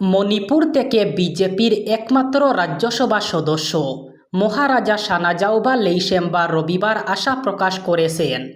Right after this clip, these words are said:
আগামী দুই মাসের মধ্যে সে রাজ্যে একটি জনপ্রিয় সরকার গঠিত হবে।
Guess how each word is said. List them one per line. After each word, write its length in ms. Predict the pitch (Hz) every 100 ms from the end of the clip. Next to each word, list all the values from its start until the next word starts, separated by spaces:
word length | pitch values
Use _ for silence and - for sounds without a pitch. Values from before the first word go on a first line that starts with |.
| - _ - -
আগামী 460 | 190 190 202 208
দুই 300 | 196 165 220
মাসের 360 | 254 277 269 269
মধ্যে 340 | 226 190 175
সে 200 | 185 196
রাজ্যে 340 | 190 185 160 190
একটি 500 | 190 180 185 190 185
জনপ্রিয় 580 | 175 170 180 185 247 277
সরকার 500 | - 180 170 180 175
গঠিত 400 | 160 170 202 190
হবে। 720 | 165 156 147 139 135 -